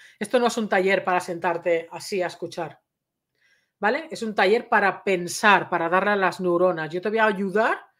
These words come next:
a que pienses de cara a tu perro y a otras situaciones que te puedas encontrar con tu perro y con otros perros,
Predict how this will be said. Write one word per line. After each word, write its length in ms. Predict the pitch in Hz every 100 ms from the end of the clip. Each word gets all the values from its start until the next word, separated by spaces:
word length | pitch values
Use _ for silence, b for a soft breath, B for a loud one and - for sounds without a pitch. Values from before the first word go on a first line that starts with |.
| b b b b b
a 160 | 208 196
que 140 | 202
pienses 800 | - 208 240 247 - 320 381 -
de 240 | 185 185 185
cara 300 | 208 208 208
a 100 | 190
tu 160 | 190 190
perro 380 | 220 294 330 -
y 120 | 202
a 120 | 180
otras 260 | 214 269 262
situaciones 420 | 233 220 233 254
que 80 | 262
te 80 | 190
puedas 240 | 202 202
encontrar 460 | 202 190 180 196 190
con 160 | 180
tu 100 | 185
perro 220 | 214 220
y 40 | 269
con 160 | 202
otros 280 | 190 190 175
perros, 440 | 190 170 143 131